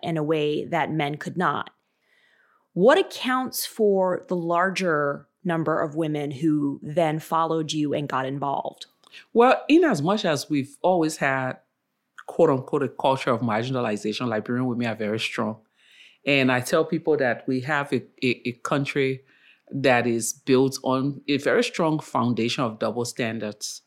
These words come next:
Speaker 2: So let me give you an example of the double standard. So when we were protesting peace, everyone hailed us, including the Chief Justice of the Republic of Liberia at the time. And then there was the signing of the peace agreement. So we go to this dinner,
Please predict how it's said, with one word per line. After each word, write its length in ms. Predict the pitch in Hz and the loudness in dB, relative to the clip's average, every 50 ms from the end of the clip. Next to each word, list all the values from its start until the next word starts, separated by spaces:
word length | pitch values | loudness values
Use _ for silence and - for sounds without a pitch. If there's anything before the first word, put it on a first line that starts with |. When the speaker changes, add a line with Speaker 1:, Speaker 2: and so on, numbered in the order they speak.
| _ _ _ _ _ - - - _ _ - | _ _ _ _ _ -20 -20 -20 _ _ 4
Speaker 2:
So 100 | - 247 | 8 8
let 140 | 240 - 480 | 8 8 8
me 80 | 480 370 | 6 6
give 160 | 226 196 214 | 6 6 6
you 60 | 208 | 6
an 100 | 180 170 | 4 4
example 480 | 156 123 117 - 123 120 131 - 165 143 | 2 0 0 0 0 0 0 0 0 0
of 80 | 120 | 0
the 120 | - 127 107 | 0 -2 -2
double 300 | 113 113 107 - 131 120 | 0 0 0 0 -2 -4
standard. 420 | - - - 131 123 123 120 123 | -2 -2 -2 -2 0 0 -2 -2
So 180 | 127 - 208 180 | 0 0 2 2
when 160 | 196 208 208 | 2 2 0
we 100 | 233 240 | 0 -2
were 180 | 202 214 202 | -2 -2 -2
protesting 800 | 202 - - - 381 453 440 - - - 220 - - - 180 175 | -4 -4 -4 -2 -2 -2 -2 -2 -2 -2 -2 -2 -4 -4 -4 -4
peace, 560 | 180 - - 262 269 285 254 214 - - - _ _ _ _ _ _ _ _ _ _ _ _ _ - | -6 -8 -6 -2 0 0 0 0 -2 -6 -12 _ _ _ _ _ _ _ _ _ _ _ _ _ 4
everyone 500 | 262 311 392 494 494 392 214 175 170 165 | 4 6 6 6 6 6 4 4 2 0
hailed 400 | 160 151 185 170 160 156 147 117 - | 0 2 2 2 4 2 0 -2 -2
us, 260 | - 123 107 - - - - | -2 -2 -2 -2 -6 -4 0
including 480 | 202 254 294 294 359 381 381 392 381 | 2 2 2 4 6 6 6 6 4
the 80 | 311 175 | 2 0
Chief 280 | - - - 262 233 - | 0 0 -2 -2 -2 -2
Justice 400 | - 135 135 - - 170 151 - | 0 0 0 2 0 0 0 -2
of 120 | 135 - | -2 -2
the 100 | - 123 | -2 -4
Republic 380 | 113 - - 147 123 139 131 147 | -4 -2 -2 -2 -2 -2 -4 -4
of 120 | 120 120 | -6 -6
Liberia 460 | 120 107 101 - 110 110 110 113 - - | -6 -8 -8 -8 -6 -6 -4 -4 -4 -4
at 140 | 107 - | -6 -8
the 100 | - 113 | -8 -10
time. 380 | 110 - - 117 107 104 - - _ _ _ _ _ _ _ _ _ _ _ _ - | -10 -8 -8 -8 -8 -10 -12 -18 _ _ _ _ _ _ _ _ _ _ _ _ -2
And 140 | - 220 262 | 2 2 4
then 100 | 294 285 | 4 4
there 100 | 262 240 | 4 4
was 140 | 214 208 | 4 4
the 80 | 185 180 | 2 0
signing 360 | 175 - 226 202 208 202 196 | -2 0 0 0 0 0 -2
of 120 | 180 - - | -2 -4 -4
the 80 | 147 | -6
peace 220 | 131 - 175 156 147 | -8 -8 -8 -4 -4
agreement. 500 | 123 110 - 123 127 131 139 123 117 120 | -4 -4 -4 -4 -4 -4 -4 -4 -4 -2
So 160 | - 240 262 | 0 0 2
we 140 | 285 277 226 | 2 0 -2
go 180 | - 262 381 453 | -2 -2 -2 0
to 140 | 440 320 | 0 0
this 180 | - 175 202 175 | 2 2 0 0
dinner, 600 | 139 - - 131 135 143 143 120 107 110 - - | -2 -4 -2 -2 0 0 0 -2 -2 -4 -8 -10